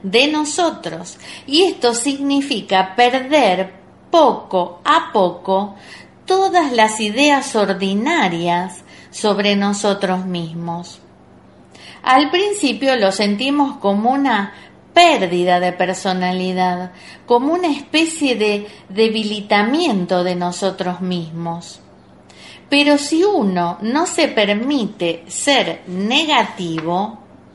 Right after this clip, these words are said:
y en esto se hace particular hincapié, ya que el peligro de los estados negativos se menciona constantemente, se concibe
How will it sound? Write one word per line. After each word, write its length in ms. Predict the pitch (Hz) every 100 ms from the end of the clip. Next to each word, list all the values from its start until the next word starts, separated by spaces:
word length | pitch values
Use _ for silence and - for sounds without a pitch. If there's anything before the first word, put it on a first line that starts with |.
| - - - - -
y 220 | 196 226
en 220 | 233 254
esto 640 | 302 220 - - 180 160 -
se 320 | - - 196
hace 380 | 220 247 247 185
particular 1040 | 170 170 165 175 165 175 208 240 185 156 -
hincapié, 1120 | 233 269 302 294 247 196 - 170 170 170 175 208 - - - - - 226
ya 260 | - 294 302
que 100 | 285
el 160 | 240
peligro 640 | 226 220 254 302 196 190 180
de 100 | 180
los 200 | 185 185
estados 540 | 190 - 240 247 240
negativos 920 | 208 196 190 190 - 277 190 175 175 - - -
se 240 | - - 190
menciona 960 | 180 180 196 - 277 262 196 175 170 - - -
constantemente, 1500 | 185 175 175 - 233 269 294 277 196 165 160 156 156 180 208 226 - - - - - - - -
se 360 | - 294 294
concibe 1080 | 311 320 330 330 - 359 214 175 180 190 220